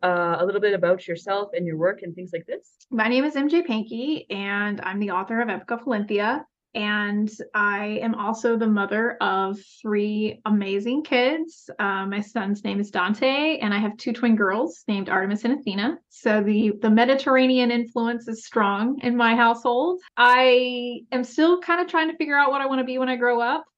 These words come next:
Speaker 2: but writing has always been a <laughs> passion of mine, um, ever since I was a little kid. I've always loved writing, and it's not gonna go away. It's gonna be in my future somewhere. So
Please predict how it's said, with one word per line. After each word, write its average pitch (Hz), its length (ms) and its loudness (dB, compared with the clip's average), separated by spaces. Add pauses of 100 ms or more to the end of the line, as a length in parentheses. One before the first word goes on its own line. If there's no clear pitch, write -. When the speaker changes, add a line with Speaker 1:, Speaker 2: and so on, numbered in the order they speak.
(160)
Speaker 2:
but 220 260 -6
writing 214 360 0
has 233 160 -2
always 214 380 -2
been 202 280 -6
a 226 100 -8
<laughs> - 40 -14
passion 233 560 -4
of 240 160 -6
mine, 247 720 -2
um, 202 680 -2
ever 220 160 -4
since 233 200 -4
I 214 80 -2
was 202 120 -4
a 202 60 -4
little 190 180 -4
kid. - 320 -12 (500)
I've 214 120 -6
always 220 320 0
loved 208 160 -6
writing, 185 600 -6
and 185 480 -8 (200)
it's - 380 -12 (120)
not 240 720 4 (480)
gonna 233 180 0
go 214 280 -2
away. 170 220 -4
It's - 120 -8
gonna 262 160 0
be 254 100 2
in 233 60 6
my 202 120 2
future 190 380 -6
somewhere. - 580 -8
So 180 540 -6